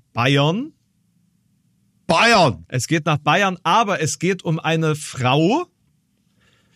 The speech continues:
Speaker 1: tatsächlich
Speaker 2: Mhm.
Speaker 1: um eine der, der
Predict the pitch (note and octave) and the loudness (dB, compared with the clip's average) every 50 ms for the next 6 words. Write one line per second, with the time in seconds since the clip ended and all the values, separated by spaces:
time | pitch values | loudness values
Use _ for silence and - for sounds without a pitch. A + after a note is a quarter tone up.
0 | _ _ - D3 C#3 C3 - F3 F#3 F#2+ B2 D3 F3+ F3 E3 D#3+ - D#3 E3 E3+ | _ _ -4 -4 -2 0 2 2 2 2 2 2 2 2 0 -2 -4 -2 -2 0
1 | F3 E3+ E3+ E3+ D3 - _ _ - D3+ D3 C#3+ C#3+ C#3 C#3 C3+ _ _ _ _ | 0 -2 -2 -6 -10 -18 _ _ -2 0 2 2 2 2 0 -2 _ _ _ _
2 | _ _ _ _ _ _ _ _ _ _ _ _ _ _ - C#3 B2+ B2+ B2+ | _ _ _ _ _ _ _ _ _ _ _ _ _ _ -2 0 0 0 -2